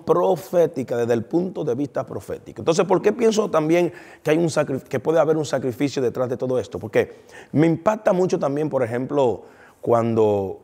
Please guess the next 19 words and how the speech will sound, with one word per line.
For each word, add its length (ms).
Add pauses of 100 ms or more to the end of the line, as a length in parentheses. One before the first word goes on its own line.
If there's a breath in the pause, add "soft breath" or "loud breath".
(140)
en 140
una 120
escuela 540 (420)
suceden 520
tiroteos, 760 (280)
en 180
esa 220
misma 240
semana 360
se 160
venden 300
todas 240
las 200
armas. 440 (500)
Todas 240
las 240
armas 380
por 180
haber, 380